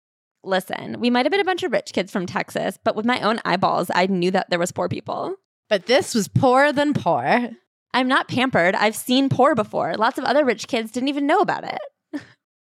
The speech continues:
Speaker 2: I don't even think they're rich, but I do think that whole, like, surf and serve. In the morning, you take surf lessons, and at night, you babysit locals. Like, I don't know.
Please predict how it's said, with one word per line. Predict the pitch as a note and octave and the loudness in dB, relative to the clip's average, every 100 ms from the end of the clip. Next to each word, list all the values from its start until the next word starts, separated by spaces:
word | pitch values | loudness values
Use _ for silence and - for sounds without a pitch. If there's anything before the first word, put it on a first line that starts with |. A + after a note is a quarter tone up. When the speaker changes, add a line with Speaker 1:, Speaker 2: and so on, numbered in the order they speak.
| _ _ _ | _ _ _
Speaker 2:
I | A#3+ | 0
don't | D4+ | 2
even | D#4 | 2
think | A#3+ | 0
they're | F#3 F3 | 2 2
rich, | D#3+ D#3 - | 4 2 2
but | F#3 | 0
I | E3+ | 2
do | E3 | 0
think | D#3+ E3 D3+ D3+ | -2 -4 -4 -2
that | E3 D#3+ | 0 0
whole, | D#3+ E3+ | 0 0
like, | E3 D#3 D3 _ | 2 0 -2 _
surf | - A3 G#3+ | 0 2 2
and | C#4+ C#4 | -2 -2
serve. | - E4+ C4+ F#3 E3+ F#3 | 2 4 4 4 0 -2
In | C4+ | -2
the | |
morning, | D4+ F4 C4 | 2 2 2
you | A#3+ B3 | 0 0
take | C4+ | -2
surf | - E4+ F4 | 2 0 2
lessons, | G#3+ G3+ A3 G#3+ | 0 2 0 -2
and | A#3+ B3 B3 | -2 0 0
at | C4+ A#3 | 0 2
night, | D4 F4 C#4+ B3+ | 2 2 0 -2
you | C#4 | -2
babysit | B3+ C#4+ D4 - D#4 | 0 0 -2 0 -2
locals. | C4 D#4 - F#3+ F3+ G#3 A3+ | 2 0 2 0 0 -2 -4
Like, | B3+ | 0
I | G#3+ | 0
don't | F#3+ F3 | -2 -4
know. | D#3+ F3 | -6 -8